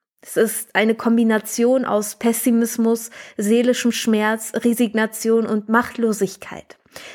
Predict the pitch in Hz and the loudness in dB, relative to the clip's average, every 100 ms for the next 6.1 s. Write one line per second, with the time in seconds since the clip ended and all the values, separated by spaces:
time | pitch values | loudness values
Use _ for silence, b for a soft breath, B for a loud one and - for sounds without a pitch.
0 | B B 190 202 208 196 214 240 247 226 | B B -2 2 2 2 2 2 0 2
1 | 226 226 220 - 208 214 - 226 - 226 | 2 2 2 2 2 2 -2 -4 0 0
2 | - - 190 175 175 180 - - 175 190 | 0 -2 0 0 -2 -6 -8 -6 -4 -4
3 | - 202 202 - 214 - 214 240 - 220 | -4 -2 -2 0 0 2 0 0 -2 -2
4 | - 202 214 214 214 226 226 - 208 190 | 0 2 0 0 2 2 0 0 2 2
5 | 196 202 208 214 220 - 170 139 - _ | 0 -2 2 2 0 -8 -10 -10 -14 _